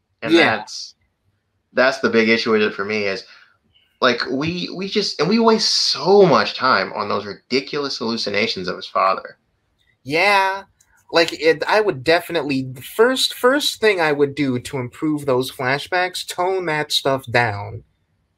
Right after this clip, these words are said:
Speaker 2: It's too
Speaker 1: Or
Speaker 2: overboard.
Speaker 1: completely remove it, because do you really even need that to get them where they need to go?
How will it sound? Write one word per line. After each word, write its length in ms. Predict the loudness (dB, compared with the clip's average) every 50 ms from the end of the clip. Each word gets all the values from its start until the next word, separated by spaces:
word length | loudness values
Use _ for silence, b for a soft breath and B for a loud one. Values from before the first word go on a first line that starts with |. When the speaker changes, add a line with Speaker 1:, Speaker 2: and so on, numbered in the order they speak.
| _
Speaker 2:
It's 240 | -14 -10 -6 -6 -4
too 140 | 0 4 6
Speaker 1:
Or 160 | 8 8 10
Speaker 2:
overboard. 260 | 8 8 8 6 2
Speaker 1:
completely 400 | -2 0 0 2 2 2 0 0
remove 360 | 0 -2 -2 0 0 0 0 0
it, 120 | -2 -4
because 320 | -6 -4 -4 -4 -6 -6 b b b b b b b -14 -6
do 100 | -6 -4
you 200 | -2 0 0 2
really 260 | 2 2 2 2 2
even 340 | 0 0 0 0 0 0 0
need 280 | 0 0 -2 -2 -2 0
that 300 | 0 0 0 -2 -4 -6
to 80 | -6
get 200 | -2 -2 -2 0
them 120 | 0 -2 -2
where 100 | 0 -2
they 80 | -2 -4
need 160 | -6 -8 -10
to 80 | -8 -8
go? 300 | -6 -6 -6 -8 -10